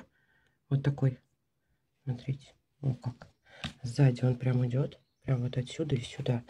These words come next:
А, прям плотная-плотная. Так, что-то какое-то жёлтое пятно я здесь нашла, надеюсь, ототрётся. Чем-то рисовали.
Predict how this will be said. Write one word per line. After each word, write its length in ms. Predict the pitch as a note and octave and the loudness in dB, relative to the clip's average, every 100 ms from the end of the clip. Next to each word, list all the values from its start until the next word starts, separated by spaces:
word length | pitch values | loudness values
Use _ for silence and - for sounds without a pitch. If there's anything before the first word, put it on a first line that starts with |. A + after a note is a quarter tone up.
| - - - - - - - - _ _ - | -14 -14 -12 -8 -8 -10 -14 -20 _ _ 2
А, 140 | B2+ | 4
прям 240 | - E3+ D#3+ | 12 12 12
плотная-плотная. 960 | F3+ F3 D3+ D3 E3+ G#3+ A3 A#3+ A#3+ - - | 12 12 12 8 10 8 12 10 10 2 -6
Так, 160 | C#3 | -4
что-то 180 | D3+ E3 | 2 2
какое-то 400 | D#3 - D3+ D3+ | 4 8 8 8
жёлтое 320 | E3 D3 D3 | 6 8 6
пятно 260 | C#3+ C#3+ D#3 | 4 6 8
я 140 | G3 | 8
здесь 260 | F#3+ F#3+ - | 8 4 4
нашла, 360 | F#3+ - F#3+ - - | -2 2 2 0 -4
надеюсь, 540 | E3+ E3 E3+ F3 - - - - - - - | 0 2 2 0 -6 -12 -12 -12 -12 -2 2
ототрётся. 800 | E3 E3+ E3+ E3 D#3+ - D3+ - - - - _ - - - - - | 4 6 6 4 4 0 -4 -4 -18 -20 -20 _ -18 -12 -12 -14 -16
Чем-то 340 | - D#3+ D3 | 4 4 6
рисовали. 760 | D#3+ D3+ - D#3+ D#3 D3+ D3+ | 2 2 0 0 0 0 -2